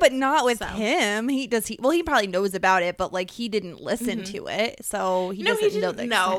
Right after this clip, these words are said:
Speaker 1: extent.
Speaker 2: but he saw the aftermath,
Speaker 1: Yeah, that's
Speaker 2: so.
Speaker 1: true. To be fair, I feel like Will would encourage me to have a second drink, so I think we're at opposite ends of the spectrum here. He's a Libra, though. Libras can
Speaker 2: Yeah.
Speaker 1: get saucy.
Speaker 2: Ooh.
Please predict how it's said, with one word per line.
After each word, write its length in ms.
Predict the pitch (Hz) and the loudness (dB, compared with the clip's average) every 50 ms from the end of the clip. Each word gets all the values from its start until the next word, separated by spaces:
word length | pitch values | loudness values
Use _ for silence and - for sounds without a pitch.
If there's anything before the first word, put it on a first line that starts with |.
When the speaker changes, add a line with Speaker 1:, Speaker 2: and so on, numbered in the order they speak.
| 196 190 | -2 -4
Speaker 1:
extent. 80 | - - | -2 -2
Speaker 2:
but 100 | 214 214 214 | 0 0 -2
he 320 | 208 214 240 226 214 214 214 | -4 -6 -6 -6 -6 -6 -8
saw 340 | - - - 202 196 208 208 | -6 0 4 6 6 6 4
the 120 | 190 190 | 2 4
aftermath, 920 | 180 170 170 190 208 - - 170 156 151 143 131 135 147 185 226 - - - | 6 6 6 6 4 0 -12 -12 -8 -6 -4 -2 -2 -2 -2 -4 -8 -14 -12
Speaker 1:
Yeah, 380 | - 214 208 208 190 175 175 180 | -8 -4 0 2 2 2 2 0
that's 260 | 185 214 226 240 233 | 2 0 0 0 0
Speaker 2:
so. 60 | 208 | -4
Speaker 1:
true. 440 | 196 - 202 175 165 151 120 185 190 - _ _ - - - - - - - - | -4 -4 -4 -4 -4 -6 -8 -10 -14 -18 _ _ -20 -20 -20 -20 -20 -20 -16 -10
To 100 | - 262 | -4 -2
be 140 | 294 302 | -2 0
fair, 180 | 247 262 240 233 | 0 0 0 0
I 80 | 240 240 | 0 0
feel 160 | - 254 247 | -2 -2 0
like 180 | 240 247 233 | 0 0 0
Will 220 | 208 202 196 196 196 | 0 2 2 2 2
would 140 | 202 196 185 | 0 -2 -2
encourage 480 | 185 185 - 196 185 175 180 180 - | -4 -6 -6 -6 -4 -4 -6 -8 -10
me 100 | 185 190 | -10 -8
to 80 | 160 185 | -8 -8
have 160 | 175 185 202 | -6 -6 -8
a 80 | 190 185 | -8 -6
second 380 | - 190 196 - 196 185 208 | -6 -6 -8 -8 -10 -12 -10
drink, 260 | - 208 180 156 131 | -10 -10 -10 -10 -10
so 100 | - - | -8 -6
I 60 | 208 202 | -4 -4
think 160 | 208 214 196 | -4 -4 -2
we're 80 | 214 | 0
at 80 | 196 185 | 0 0
opposite 480 | 175 151 160 - 196 - - - - - | 0 0 -2 -4 -6 -10 -10 -10 -10 -10
ends 180 | 175 185 196 | -10 -10 -10
of 80 | 202 180 | -12 -12
the 80 | 160 | -12
spectrum 520 | - - - - - - - - 214 202 196 | -12 -10 -10 -12 -14 -14 -14 -14 -12 -12 -12
here. 340 | 190 214 180 185 220 214 - _ | -12 -12 -12 -14 -14 -16 -18 _
He's 180 | - - 262 | -10 -8 -4
a 80 | 247 240 | -4 -4
Libra, 360 | 196 160 131 143 - - - | -4 -4 -8 -10 -8 -10 -8
though. 380 | - - - 62 - 214 220 226 _ _ _ _ _ _ _ - | -8 -6 -6 -6 -6 -8 -10 -12 _ _ _ _ _ _ _ -14
Libras 280 | - 240 202 214 208 | -10 -8 -6 -6 -6
can 80 | 208 196 | -6 -6
Speaker 2:
Yeah. 80 | - - | -8 -8
Speaker 1:
get 140 | - - - | -8 -6 -6
saucy. 580 | - 190 - - 175 - - - - 196 - _ _ _ _ _ _ _ _ _ _ _ - | -6 -6 -8 -10 -10 -12 -12 -12 -14 -14 -18 _ _ _ _ _ _ _ _ _ _ _ -12
Speaker 2:
Ooh. 600 | 226 370 466 403 233 156 156 - - - - 233 | -10 -10 -10 -10 -10 -12 -12 -14 -14 -14 -14 -16